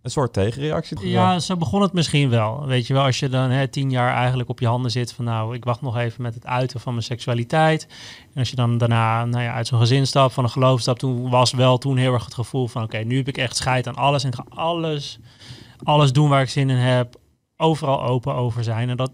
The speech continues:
Speaker 2: zijpelde ook wel door in mijn journalistieke werk. Nu ben ik daar wel wat iets, hè, dat, dat, ook dat is zoeken naar balans, weet je wel. Ik hoef niet over alles te vertellen en mensen hebben het idee dat ik altijd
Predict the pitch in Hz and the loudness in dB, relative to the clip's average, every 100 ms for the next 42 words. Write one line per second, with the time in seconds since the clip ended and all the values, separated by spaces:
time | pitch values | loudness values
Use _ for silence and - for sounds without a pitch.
0 | - - - 143 147 147 127 131 123 127 | -10 -10 -2 0 0 -4 -6 -6 -4 -4
1 | 123 127 127 135 117 - 123 117 - 117 | -4 -4 -4 -4 -4 -2 -2 -2 -2 -2
2 | 120 135 123 131 - _ _ _ _ _ | 2 4 4 0 -6 _ _ _ _ _
3 | _ _ _ _ _ _ - 139 139 135 | _ _ _ _ _ _ -2 2 4 4
4 | 127 123 120 113 120 110 113 - - 151 | 2 2 2 4 2 2 -2 -4 -4 0
5 | 151 147 135 - - - 143 143 151 131 | 2 2 0 -6 -10 -6 2 2 2 0
6 | 143 131 170 170 147 147 151 127 131 127 | -4 -2 -2 -2 2 2 2 0 -2 -2
7 | 110 107 104 104 104 120 120 156 127 131 | -4 -4 -6 -6 -4 -4 -4 -4 -2 -2
8 | 143 127 127 147 139 139 127 131 110 - | 0 -2 -4 -2 0 2 2 -2 -4 -2
9 | 120 120 131 117 120 123 123 123 131 131 | 0 0 0 -2 0 0 2 0 0 -2
10 | 120 120 127 127 | -2 -2 -4 -4